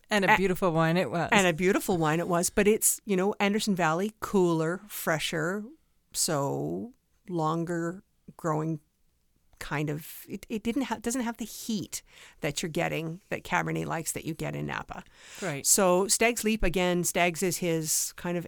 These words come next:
Speaker 2: entry-level wine. Um, we'll, we'll talk about the price after we, after we have a good
Speaker 1: All right,
Speaker 2: sniff.
Speaker 1: let's have a sip. Well, I haven't really put my, stuck my nose in it properly yet, so let's do that first.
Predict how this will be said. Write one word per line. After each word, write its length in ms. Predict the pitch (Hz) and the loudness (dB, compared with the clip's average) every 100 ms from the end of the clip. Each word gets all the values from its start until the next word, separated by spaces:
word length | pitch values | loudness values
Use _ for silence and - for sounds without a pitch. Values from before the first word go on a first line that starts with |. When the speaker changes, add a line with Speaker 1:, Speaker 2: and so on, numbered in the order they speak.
| 190 | -2
Speaker 2:
entry-level 680 | 185 - 190 175 156 175 | -2 -2 -2 0 0 0
wine. 440 | 170 113 113 196 262 _ _ _ _ _ - | -2 -2 -4 -6 -8 _ _ _ _ _ -8
Um, 400 | 165 156 151 165 - | -4 -2 -2 -4 -6
we'll, 200 | 190 202 | -6 -4
we'll 100 | 214 | -2
talk 240 | 262 254 | 0 2
about 180 | 220 208 | 2 0
the 60 | 175 | -2
price 280 | 170 156 | -4 -4
after 280 | 151 147 156 | -4 -8 -8
we, 220 | 139 135 - _ _ - | -6 -8 -12 _ _ -6
after 280 | 170 - 170 | -6 -4 -6
we 100 | 147 | -6
have 180 | 160 | -6
a 60 | 180 | -6
good 120 | 165 | -4
Speaker 1:
All 60 | 180 | 0
right, 20 | |
Speaker 2:
sniff. 300 | 185 196 170 | 0 0 -2
Speaker 1:
let's 180 | 180 185 | -6 -8
have 180 | 185 175 | -8 -8
a 60 | |
sip. 340 | - - 208 165 _ - - - - | -6 -6 -8 -10 _ -20 -20 -20 -10
Well, 180 | 190 180 - | -4 -4 -4
I 40 | |
haven't 260 | 202 202 - | -6 -6 -6
really 320 | 170 175 170 156 151 - | -6 -6 -8 -12 -14 -10
put 160 | - | -8
my, 140 | 156 - | -6 -6
stuck 280 | - 180 | -4 -4
my 120 | 156 147 | -2 -4
nose 340 | 147 160 170 | -2 -4 -4
in 80 | 160 | -6
it 140 | - | -6
properly 400 | - 131 139 143 | -6 -6 -6 -8
yet, 320 | 139 131 - | -8 -10 -12
so 160 | - 143 | -12 -10
let's 200 | 123 - | -8 -8
do 140 | - | -8
that 220 | 143 147 143 | -8 -8 -10
first. 420 | 156 143 - | -12 -12 -16